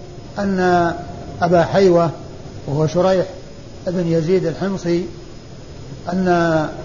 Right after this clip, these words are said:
ابن حبان وثقه، وأن الحافظ ابن حجر في نسخة التقريب المصرية ليس فيها شيء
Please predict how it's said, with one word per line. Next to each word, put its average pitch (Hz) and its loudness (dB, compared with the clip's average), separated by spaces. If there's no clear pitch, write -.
ابن 190 2
حبان 170 -2
وثقه، 180 0
وأن 175 -2
الحافظ 175 -2
ابن 175 0
حجر 185 0
في 165 0
نسخة 185 -4
التقريب 180 -2
المصرية 175 -2
ليس 185 0
فيها 170 2
شيء 180 2